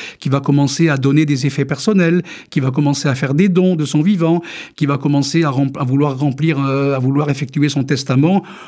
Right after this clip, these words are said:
alors que c'est pas une personne spécifiquement âgée ou, vous voyez,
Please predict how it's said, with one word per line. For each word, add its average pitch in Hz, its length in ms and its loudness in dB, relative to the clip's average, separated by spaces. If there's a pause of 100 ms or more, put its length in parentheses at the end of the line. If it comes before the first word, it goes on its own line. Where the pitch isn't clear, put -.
(140)
alors 131 260 0
que 139 80 -8
c'est 139 140 -2
pas 135 160 0
une 131 100 0
personne 143 460 -2
spécifiquement 127 760 -4
âgée 165 480 2
ou, 165 80 2
vous 131 380 0 (260)
voyez, 185 300 4